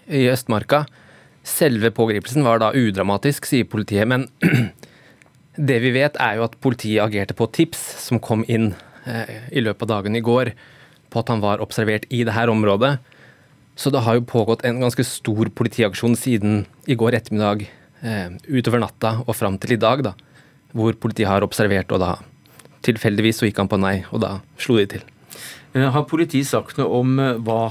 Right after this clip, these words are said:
Speaker 2: han har gjort den siste uken?
Speaker 1: Det har de ikke. Altså, det, det vi vet ut ifra de bildene politiet har gitt ut, er jo at han ble sett med en stor ryggsekk, eh, på Oslo S, så ble han sett med den,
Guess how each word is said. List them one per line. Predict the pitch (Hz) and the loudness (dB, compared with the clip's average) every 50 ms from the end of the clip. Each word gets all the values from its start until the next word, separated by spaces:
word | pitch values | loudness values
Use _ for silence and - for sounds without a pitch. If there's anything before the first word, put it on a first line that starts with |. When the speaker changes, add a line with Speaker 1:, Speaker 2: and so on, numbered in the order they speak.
| 107 | -4
Speaker 2:
han | - 139 131 131 127 | -4 -4 -2 -2 -2
har | 120 143 143 | -2 -4 -4
gjort | 113 101 120 - - | -4 -6 -10 -14 -8
den | - 151 131 127 | -4 -2 -2 -2
siste | - 139 123 - | -4 -6 -8 -8
uken? | - 135 - 226 226 - _ _ _ _ _ - - - - - - - - - - - - - - _ _ _ _ _ _ _ | -10 -10 -10 -10 -12 -14 _ _ _ _ _ -18 -18 -16 -16 -16 -18 -18 -18 -20 -20 -20 -20 -20 -20 _ _ _ _ _ _ _
Speaker 1:
Det | _ - 147 165 151 | _ 2 2 4 4
har | 147 135 | 4 2
de | 131 | 2
ikke. | 165 143 - _ - 143 147 143 - - | 0 -4 -4 _ 0 0 0 0 -2 -2
Altså, | 143 127 151 147 143 | 2 4 4 4 4
det, | 135 135 131 123 120 127 123 127 123 123 117 - - | 6 4 4 4 4 2 0 -2 -2 -4 -6 -8 -10
det | - - 131 127 127 117 | -8 -2 0 2 4 4
vi | 123 120 | 4 4
vet | 110 117 110 107 - - | 6 4 4 2 0 -2
ut | - 110 101 - 107 | -2 -2 0 0 -4
ifra | 104 - 117 107 101 | -2 0 0 0 0
de | 110 | 0
bildene | 104 120 113 101 90 85 90 92 95 | 0 2 2 2 0 0 -2 -2 -2
politiet | - - 104 98 - - 104 101 95 | -2 -2 -4 -4 -2 -2 -2 0 0
har | 92 92 98 | 0 -2 -2
gitt | 98 - - | -4 -4 0
ut, | 143 151 175 175 - | 2 2 2 2 2
er | 135 110 107 | 0 0 0
jo | 104 | 0
at | - 117 | 0 0
han | 104 104 98 95 - _ - - - _ _ _ | 2 2 0 -2 -4 _ -20 -20 -20 _ _ _
ble | - 113 - | -2 0 2
sett | 117 101 - | 0 0 0
med | - 107 104 | 0 -2 -2
en | - | 0
stor | - 110 104 98 98 95 98 - 120 113 | -2 0 0 0 0 -2 -4 -4 -2 -2
ryggsekk, | 113 101 95 - - - 117 120 - - - 110 - | -2 -2 -4 -6 -2 -2 -2 -2 -2 -10 -12 -10 -4
eh, | - 120 113 | -2 -2 -2
på | 101 - - 110 104 104 | -2 0 2 2 2 2
Oslo | 98 - - 117 | 0 0 0 2
S, | 131 135 - - - - | 2 2 0 -4 -2 -2
så | 113 104 | 0 2
ble | 107 107 | 2 0
han | 104 | 0
sett | 101 - 107 - _ _ | 0 -2 -4 -4 _ _
med | 113 104 | -2 0
den, | 98 98 92 | 0 0 -2